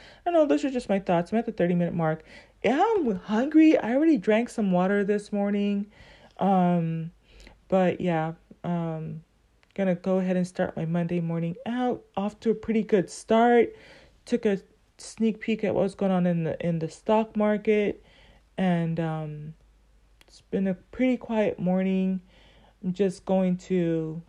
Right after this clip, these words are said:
kind of mosey on through my days. The sun doesn't set until close to eight P M. Um, sometime, I think,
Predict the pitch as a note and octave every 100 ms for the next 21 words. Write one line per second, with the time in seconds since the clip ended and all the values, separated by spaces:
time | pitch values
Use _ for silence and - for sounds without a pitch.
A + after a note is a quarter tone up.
0 | - - F#3 F3 E3+ E3 F3+ G3+ G#3 G#3
1 | G3 F#3+ F#3+ G3 F#3 F3 G3 G#3 G#3+ G#3
2 | G3 A#3+ C4 C4 A#3 F#3+ A3 G#3+ A3 G#3+
3 | F3 - - F#3 G#3+ - - E3 G3+ -
4 | - G3 D#3 D#3 F#3 C4 - - - -
5 | _ - E3+ E3 D#3+ D#3+ D#3 D#3+ _ -
6 | G3 F#3+ G3+ - F#3 A#3 A3+